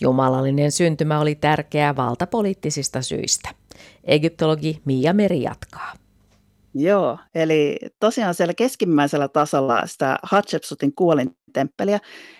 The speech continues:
Speaker 2: niin on kerrottu Hatshepsutin syntymätarina. Ja se on sellainen kuvasarja, jonka vieressä on tietysti tekstit paikallaan. Ja siinä kerrotaan, kuinka Hatshepsut on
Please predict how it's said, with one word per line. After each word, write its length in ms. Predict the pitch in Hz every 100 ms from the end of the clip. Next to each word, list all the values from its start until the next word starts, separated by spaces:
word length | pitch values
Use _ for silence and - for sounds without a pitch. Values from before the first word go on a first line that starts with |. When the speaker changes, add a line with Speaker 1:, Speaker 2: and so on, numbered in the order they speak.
| -
Speaker 2:
niin 120 | 160
on 60 | 156
kerrottu 400 | 196 196 160 -
Hatshepsutin 760 | 160 233 262 180 - 147 143 147
syntymätarina. 1000 | - 208 180 151 139 - 139 135 165 226 _ _ _ -
Ja 200 | 151 139
se 140 | - 202
on 80 | 202
sellainen 320 | 190 180 175
kuvasarja, 540 | 254 240 214 185 175
jonka 200 | 151 175
vieressä 340 | 143 131 208 294
on 40 |
tietysti 320 | - 156 - -
tekstit 360 | 135 135 - 170 -
paikallaan. 560 | 135 - - - -
Ja 60 | 185
siinä 260 | 233 233
kerrotaan, 460 | 208 185 165 - 151
kuinka 200 | 147 151
Hatshepsut 580 | 151 151 147 - 131
on 60 | -